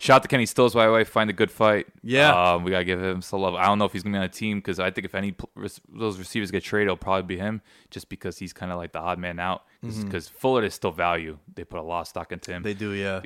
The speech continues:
Speaker 1: Cooks, they just trade for, and Cobb, <laughs> that contract. So I think Stills, if there was one to four receivers out of them that would get traded, it'd probably be Stills.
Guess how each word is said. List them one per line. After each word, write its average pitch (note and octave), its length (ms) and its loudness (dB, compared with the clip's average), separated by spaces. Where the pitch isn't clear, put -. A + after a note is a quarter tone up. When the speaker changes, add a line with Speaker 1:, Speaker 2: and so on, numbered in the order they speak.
Speaker 1:
Cooks, - 380 -8
they F2 120 -10
just F2 160 -14
trade F#2 220 -6
for, F#2 300 -6
and E2 280 -10
Cobb, E2+ 460 -6
<laughs> - 300 -12
that F2+ 200 -4
contract. F2+ 600 -4
So E2+ 180 -10
I E2 80 -6
think F2+ 200 -8
Stills, G2+ 340 -4
if - 80 -16
there G2 120 0
was F2+ 120 -2
one G2 180 -4
to F#2+ 60 -4
four G2+ 240 -4
receivers F#2 420 -8
out F2+ 120 -6
of F#2 60 -6
them G2 180 -6
that F2+ 80 -8
would E2+ 80 -10
get F2 100 -10
traded, G2 240 -6
it'd F#2 100 -8
probably F2 260 -10
be F2+ 40 -10
Stills. G2 420 -12